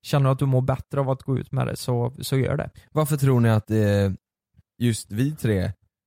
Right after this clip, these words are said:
Speaker 2: aldrig har, alltså som, som J L C har varit med i någon drama på YouTube. För det känns som att varenda kanal annars har ju varit med om lite drama.
Speaker 1: För att vi inte gör det.
Speaker 2: Men kan det inte vara lite att vi är, det, vi är ju, känns ju lite som att vi är de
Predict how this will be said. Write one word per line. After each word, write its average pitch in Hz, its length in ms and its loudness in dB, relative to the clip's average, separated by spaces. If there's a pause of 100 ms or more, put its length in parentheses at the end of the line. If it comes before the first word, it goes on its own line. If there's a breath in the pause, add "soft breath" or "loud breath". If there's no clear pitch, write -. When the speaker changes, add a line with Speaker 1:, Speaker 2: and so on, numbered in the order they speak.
(160)
Speaker 2:
aldrig 98 240 2
har, 92 280 2
alltså 104 240 -4
som, 92 340 -4
som 101 180 -2
J 101 160 0
L 90 100 -2
C 123 180 -2
har 123 120 -2
varit 120 180 -2
med 92 220 0
i 92 40 -2
någon 92 300 -2
drama 95 380 0
på - 80 -4
YouTube. 80 340 -6
För - 80 -6
det 120 100 2
känns 113 160 0
som 110 80 0
att 101 80 -2
varenda 107 680 -2
kanal 120 360 -2
annars 95 320 -4
har 92 160 -2
ju 92 60 0
varit 92 160 -6
med 117 160 0
om 101 120 0
lite 101 200 -4
drama. 80 280 -8 (600)
Speaker 1:
För 165 140 2
att 151 160 0
vi 143 520 2 (640)
inte 156 260 0
gör 135 440 0 (200)
det. 151 140 0 (120)
Speaker 2:
Men 147 100 0
kan 170 140 0
det 170 40 0
inte 165 140 -2
vara 170 120 0
lite 151 240 0
att 120 80 -2
vi 107 400 2
är, 95 120 0 (580)
det, 123 200 0
vi 143 280 0
är 127 40 2 (100)
ju, 131 80 0
känns 113 240 -2
ju 127 80 -2
lite 147 240 -4
som 107 140 -2
att 101 80 -2
vi 135 240 -2
är 127 40 0
de 104 300 0